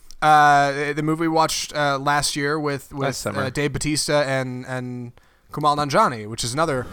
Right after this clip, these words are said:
Speaker 1: kind of out of, fish out of water buddy cop movie. Funny
Speaker 2: Mm-hmm.
Speaker 1: story. This movie, Coffee and Kareem, reminded me a lot of Stuber, and I couldn't figure out why outside the buddy cop thing. And then I realized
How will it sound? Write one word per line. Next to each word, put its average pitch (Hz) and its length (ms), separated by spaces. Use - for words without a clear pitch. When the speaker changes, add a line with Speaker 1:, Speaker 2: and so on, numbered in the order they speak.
Speaker 1:
kind 139 140
of 135 140
out 139 140
of, 135 300
fish - 180
out 139 120
of 127 60
water 120 200
buddy 120 200
cop 117 200
movie. 117 280
Funny 214 320
Speaker 2:
Mm-hmm. 175 40
Speaker 1:
story. 180 520
This 214 220
movie, 135 320
Coffee 147 340
and 127 80
Kareem, 156 360
reminded 180 400
me 180 80
a 170 60
lot 190 200
of 170 60
Stuber, 120 400
and 135 100
I 143 60
couldn't 190 200
figure 139 280
out 135 160
why 120 380
outside 131 360
the 127 40
buddy 170 220
cop 117 300
thing. 110 240
And 156 140
then 156 80
I 151 40
realized 151 520